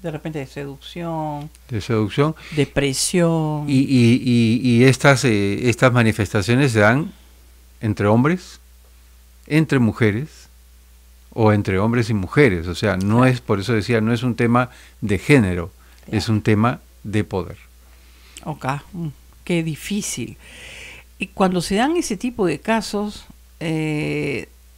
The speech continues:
Speaker 1: existe un comité dentro de las empresas, ¿cierto?
Speaker 2: Es correcto.
Speaker 1: ¿Cómo proceder, no? Imagínate, yo soy la persona que está siendo hostigada. ¿Cuál es el, el paso que debo dar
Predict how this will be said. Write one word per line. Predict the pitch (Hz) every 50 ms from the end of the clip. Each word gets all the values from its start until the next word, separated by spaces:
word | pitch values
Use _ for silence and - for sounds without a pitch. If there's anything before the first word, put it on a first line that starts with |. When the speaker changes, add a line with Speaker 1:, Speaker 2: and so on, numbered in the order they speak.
| - _ _
Speaker 1:
existe | 180 - - - - 240 233 - -
un | 269 254 240
comité | - 277 233 196 151 135 - - - - 190 208 208 165 120 120 139 - - - - -
dentro | 156 156 156 156 160
de | 165 165
las | 156 147 - -
empresas, | - - - 120 - - - -
¿cierto? | - - 196 185 180 - - 285 381 - -
Speaker 2:
Es | - 113 98
correcto. | - - 107 90 90 90 80 -
Speaker 1:
¿Cómo | - - 285 339 359 359
proceder, | - 220 165 - - - 151 151 156 147 131 - - -
no? | - - 196 214 -
Imagínate, | 202 190 180 165 - - 269 262 285 285 277 - 294 302 262 - -
yo | - 180 180 190 202 208 214 214 214 214
soy | - - - 196 190 190 196 196 190 196 196 - - - - - - -
la | - 147 156 -
persona | 143 139 - - 185 185 185 185
que | - -
está | 117 - - 165
siendo | 151 - - 170 170 160 156 165 165 -
hostigada. | - 151 123 - - 139 147 151 160 175 175 165 170 170 190 240 - - - - - - - - - - - _ - - - - - - - -
¿Cuál | - - 254 269 277
es | 285 277 262 254 - - - - _
el, | 220 185 170 156 151 147 143 143 143 139 139 - -
el | - 147 139
paso | - - - 226 233 226 - - 214 -
que | 143 143
debo | 151 165 185 190 185 190
dar | 190 185 190 214 240 -